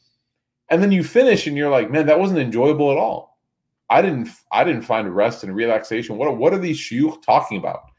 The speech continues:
All these sheikhs, all they keep saying is, "Oh, if you pray, it'll be nice for you. You feel good." No, I just feel rushed. Yeah, that's because you're praying in the last five minutes,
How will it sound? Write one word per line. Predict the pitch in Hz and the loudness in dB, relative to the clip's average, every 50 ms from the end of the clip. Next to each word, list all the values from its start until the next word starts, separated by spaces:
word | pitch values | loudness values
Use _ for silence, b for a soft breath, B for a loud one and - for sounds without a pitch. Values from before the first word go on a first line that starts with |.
| _ _ _ _ _ _ _ - | _ _ _ _ _ _ _ 0
All | - 120 127 131 | 2 2 4 4
these | 143 131 123 | 2 -2 -2
sheikhs, | - - 139 131 131 127 131 - - | -2 0 2 2 2 2 0 -4 -2
all | - 123 123 | 0 0 0
they | 123 120 | 0 -2
keep | - - 120 113 | -6 -8 -12 -12
saying | - - 117 120 120 113 107 | -10 -8 -6 -6 -6 -4 -6
is, | 101 95 - | -6 -4 -2
"Oh, | 113 117 | -2 -2
if | 107 - - | -2 -2 -6
you | 110 98 | -8 -10
pray, | - - - 120 117 117 113 110 | -8 -4 0 2 4 4 4 2
it'll | 107 104 | 2 0
be | 101 104 104 | 0 -2 -2
nice | 95 101 107 107 104 - | -2 -2 -2 -4 -4 -8
for | - - 110 | -10 -8 -8
you. | 104 101 101 | -6 -6 -6
You | 98 98 98 | -6 -6 -6
feel | 101 - 110 101 98 | -6 -4 -6 -4 -2
good." | 98 104 98 98 - b b b b b b b b | 0 -2 -2 -2 -4 b b b b b b b b
No, | 127 151 | 2 4
I | 147 135 156 | 4 4 4
just | 160 170 - - | 2 0 -2 0
feel | 190 170 139 | 2 2 2
rushed. | 147 - 110 - - - - - _ _ | 2 0 -2 -4 -6 -8 -14 -20 _ _
Yeah, | - - 320 370 | -6 -4 -2 0
that's | 320 285 214 - | 0 -2 -4 -6
because | - 202 233 240 202 | -8 -8 -6 -6 -4
you're | 214 202 | -4 -6
praying | 196 - 196 208 233 233 220 | -6 -4 -4 -4 -2 -2 -2
in | |
the | 196 180 | -2 0
last | 185 196 202 196 - - | 0 0 -2 -2 -4 -4
five | - 208 202 185 175 | -2 -2 -2 -2 -2
minutes, | 208 320 349 - 196 - _ - - _ | -4 -4 -6 -8 -10 -10 _ -20 -20 _